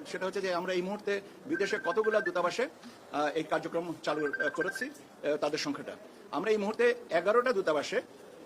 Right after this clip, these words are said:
I repeat, এগারোটা দুসা-, দূতাবাসে একুশটা সেন্টারে,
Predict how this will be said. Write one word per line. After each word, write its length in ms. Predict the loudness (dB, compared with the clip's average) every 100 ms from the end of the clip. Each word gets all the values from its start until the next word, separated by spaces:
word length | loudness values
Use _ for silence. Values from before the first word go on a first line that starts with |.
| -6
I 0 |
repeat, 280 | -2 -2 -2 -2
এগারোটা 340 | 0 2 2 0
দুসা-, 220 | -2 -4
দূতাবাসে 580 | -6 -4 0 2 0 -4 -6 -18 -20 -6
একুশটা 360 | -4 -2 -2 -2
সেন্টারে, 360 | 0 -2 -2